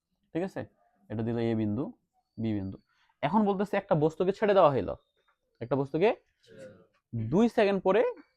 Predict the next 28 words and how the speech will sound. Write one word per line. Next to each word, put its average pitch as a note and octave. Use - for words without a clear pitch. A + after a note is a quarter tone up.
বস্তুটা D#3+
কোথায় F#3
আসবে? -
বা B2+
যদি E3+
উপর F#3+
থেকে G#3+
ছেড়ে A3+
দেয়, G#2
তাহলে D#3+
এই F#3+
জায়গাটার F#3
উচ্চতা E3+
বের C3
করার A2+
জন্য, F#2
ঠিক D#3+
আছে, G3
মাঝের C3+
যে C#3
বিন্দুটা B2+
আছে C3+
এটার C#3
উচ্চতা D3+
বের B2+
করার A#2
জন্য B2+
সূত্র D3